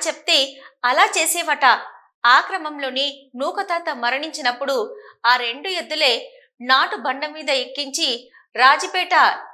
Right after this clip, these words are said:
ఇసుక దిబ్బలో పూడ్చి అవి కూడా అక్కడే మరణించాయని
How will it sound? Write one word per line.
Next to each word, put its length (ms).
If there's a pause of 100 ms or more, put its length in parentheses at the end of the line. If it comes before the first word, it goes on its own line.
ఇసుక 320
దిబ్బలో 520
పూడ్చి 760 (320)
అవి 220
కూడా 420
అక్కడే 420
మరణించాయని 1000